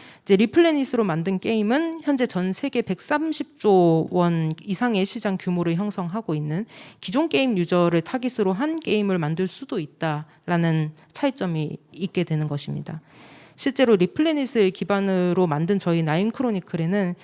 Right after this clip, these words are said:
이제 블록체인 기술이나 뭐 가상화폐 경험이 없는 유저들도 과반수를 넘기고 있습니다.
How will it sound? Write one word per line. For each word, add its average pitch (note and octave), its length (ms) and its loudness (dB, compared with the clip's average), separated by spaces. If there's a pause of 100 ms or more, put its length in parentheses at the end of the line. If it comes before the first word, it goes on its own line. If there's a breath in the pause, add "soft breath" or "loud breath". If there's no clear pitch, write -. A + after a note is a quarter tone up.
(240 loud breath)
이제 G3 100 0
블록체인 B3+ 480 0
기술이나 G3+ 720 0 (300 loud breath)
뭐 E3 140 0
가상화폐 G#3+ 540 0
경험이 F#3 400 2
없는 G#3+ 460 2
유저들도 E3 680 0
과반수를 D#3+ 640 -2
넘기고 E3 380 -2
있습니다. E3 500 -10